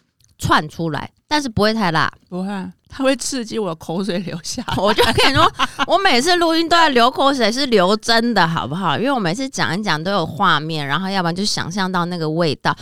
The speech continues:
Speaker 1: 就会不自觉流口水。我现在就边吃也是边在流口水。
Speaker 2: 这个是我目前第一名。
Speaker 1: 你说今天第一名吗？
Speaker 2: 刚-，今天现在目前。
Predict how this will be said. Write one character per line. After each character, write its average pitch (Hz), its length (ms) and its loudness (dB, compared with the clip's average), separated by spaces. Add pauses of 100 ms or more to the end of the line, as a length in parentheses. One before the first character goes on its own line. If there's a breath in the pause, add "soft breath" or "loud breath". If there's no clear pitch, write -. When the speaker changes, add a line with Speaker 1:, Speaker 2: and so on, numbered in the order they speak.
(240 loud breath)
Speaker 1:
就 202 100 -4
会 214 120 2
不 - 160 -2
自 170 200 -8
觉 123 220 -8
流 - 160 -10
口 - 220 -10
水。 - 180 -12
我 139 100 -2
现 208 120 -2
在 196 180 -2
就 175 120 -6
边 180 260 -2
吃 - 160 -10
也 - 80 -8
是 156 100 -8
边 160 220 -6
在 151 100 -6
流 - 160 -8
口 - 220 -12
水。 - 160 -16 (880 soft breath)
Speaker 2:
这 339 60 -12
个 339 80 -6
是 302 100 -4
我 220 80 0
目 269 160 -4
前 185 340 -6 (240)
第 220 160 -6
一 226 40 -6
名。 170 200 -10 (560)
Speaker 1:
你 165 80 -2
说 208 160 2
今 208 160 -8
天 202 300 2
第 185 100 0
一 180 60 0
名 165 140 -4
吗？ 135 80 -4
Speaker 2:
刚-， 135 80 -6
今 196 80 -2
天 247 80 -2
现 247 200 -2
在 202 260 0
目 220 200 -4
前。 156 340 -8